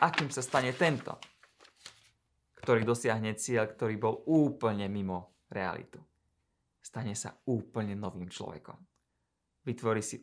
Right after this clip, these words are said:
úplne iné skúsenosti. Získa úplne iné zručnosti, schopnosti a úplne iné sebavedomie, ako mal predtým.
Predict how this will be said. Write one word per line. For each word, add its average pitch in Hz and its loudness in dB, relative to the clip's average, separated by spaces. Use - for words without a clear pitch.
úplne 127 0
iné 107 -2
skúsenosti. - -6
Získa 127 8
úplne 139 6
iné 123 4
zručnosti, 131 2
schopnosti 120 0
a - -6
úplne 113 -2
iné 98 -4
sebavedomie, 101 -4
ako - -10
mal 95 -6
predtým. - -12